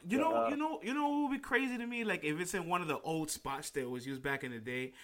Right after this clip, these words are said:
Speaker 1: or if
Speaker 2: Well,
Speaker 1: they
Speaker 2: see, I don't even know the location yet. Like, I only, only, um, they, they're not gonna tell us until
Speaker 1: Till the day of.
Speaker 2: I think, not, yeah, till after, 'cause that's, they making everybody come out the night before type shit and all that, so.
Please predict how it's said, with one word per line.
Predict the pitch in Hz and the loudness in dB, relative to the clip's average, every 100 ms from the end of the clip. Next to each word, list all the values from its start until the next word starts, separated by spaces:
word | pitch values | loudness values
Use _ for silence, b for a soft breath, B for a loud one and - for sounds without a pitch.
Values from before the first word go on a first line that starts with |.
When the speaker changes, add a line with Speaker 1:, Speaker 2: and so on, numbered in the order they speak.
| B - | B 4
Speaker 1:
or | 170 170 | 6 8
if | |
Speaker 2:
Well, | 139 | 8
Speaker 1:
they | 151 | 8
Speaker 2:
see, | 131 | 8
I | 127 | 10
don't | 160 160 | 10 10
even | 151 139 | 8 8
know | 143 | 8
the | 139 131 | 8 10
location | 131 - 131 123 120 | 8 8 6 6 4
yet. | 117 104 - | 4 2 2
Like, | 104 87 - | 0 -2 -6
I | 110 117 - | -2 -2 2
only, | 127 127 - | 2 2 0
only, | 127 143 135 | 2 4 6
um, | 127 131 127 120 120 - | 8 8 8 6 0 2
they, | 139 147 110 | 6 6 6
they're | 135 | 6
not | 151 139 | 6 6
gonna | 131 127 113 - - | 4 2 -2 -10 2
tell | 131 123 120 | 6 6 8
us | 135 - | 4 4
until | - 104 - 117 113 107 - - | -8 -6 0 4 4 2 -2 -2
Speaker 1:
Till | 185 156 | 2 8
the | |
day | 160 | 12
of. | 156 127 - | 12 10 6
Speaker 2:
I | |
think, | 110 101 - _ _ _ _ _ _ _ | 2 0 -8 _ _ _ _ _ _ _
not, | 98 120 - | -4 -4 2
yeah, | 135 143 127 113 | 6 8 8 4
till | 123 | 2
after, | 104 120 110 113 110 107 - _ _ _ _ _ | 4 4 4 0 0 -4 -10 _ _ _ _ _
'cause | 120 107 - | -12 -12 -4
that's, | 113 - - | -2 -2 -2
they | 120 | 0
making | 123 131 120 | 4 2 2
everybody | 127 127 120 123 | 2 2 4 4
come | 113 123 | 2 2
out | 117 | 2
the | 107 | 0
night | 113 107 | -2 -4
before | 107 110 113 | -4 0 0
type | 110 110 - | 0 -4 -4
shit | 104 | -10
and | 104 | -8
all | 107 104 | -8 -8
that, | 104 92 | -8 -10
so. | - | -12